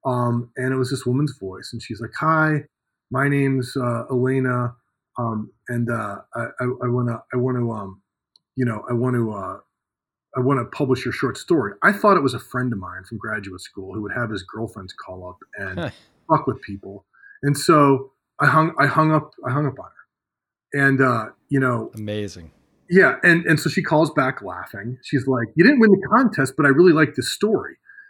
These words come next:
Speaker 1: And I think Adrian Miller was there at the time, too, as one of the assistants. And she, um, she
Speaker 2: Adrian
Speaker 1: they
Speaker 2: is great. Big, big friend of Amy and mine. Yeah, she's great.
Speaker 1: Oh, yeah, but, and, but again, I, I don't know if she had any hand in picking the story up, but, like, this woman did what she said she was gonna do,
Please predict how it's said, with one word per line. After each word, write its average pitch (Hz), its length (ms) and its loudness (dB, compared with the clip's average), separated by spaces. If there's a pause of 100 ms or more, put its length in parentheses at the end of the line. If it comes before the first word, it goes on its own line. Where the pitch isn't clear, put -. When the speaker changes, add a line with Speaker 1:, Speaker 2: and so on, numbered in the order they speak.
(140)
Speaker 1:
And 151 120 6
I 151 40 -2
think 202 200 4
Adrian 156 380 6
Miller 151 220 8
was 117 180 2
there 104 140 -8
at 101 80 -14
the - 80 -20
time, 107 360 -10
too, 123 140 -2
as 104 100 -4
one 110 120 -8
of - 20 -8
the 98 80 -8
assistants. 98 640 -12
And 113 240 -8
she, 127 380 0 (440)
um, 120 340 -4 (440)
she 147 540 -4 (420)
Speaker 2:
Adrian 147 280 6
Speaker 1:
they 135 40 2
Speaker 2:
is 120 100 -4
great. 127 300 2
Big, 135 240 2
big 139 160 0
friend 120 260 -2
of 101 80 -4
Amy 101 220 -6
and 92 100 -8
mine. 80 260 -12
Yeah, 80 160 -14
she's - 240 -20
great. - 220 -16
Speaker 1:
Oh, 170 200 8
yeah, 190 140 8
but, 202 140 6
and, 220 260 6
but 202 160 8
again, 175 220 4
I, 165 220 8
I 156 80 6
don't 185 80 8
know 190 40 8
if 165 80 4
she - 140 4
had 156 80 6
any 147 160 6 (200)
hand 139 180 2
in 123 60 0
picking 135 300 -2
the 120 80 -2
story 127 240 2
up, 139 120 0
but, 151 80 -8
like, 127 140 0 (440)
this 139 220 2
woman 151 220 4
did 113 160 -2
what 139 120 0
she 165 100 -4
said 139 260 0
she - 120 -4
was 147 80 0
gonna 151 200 4
do, 107 380 -6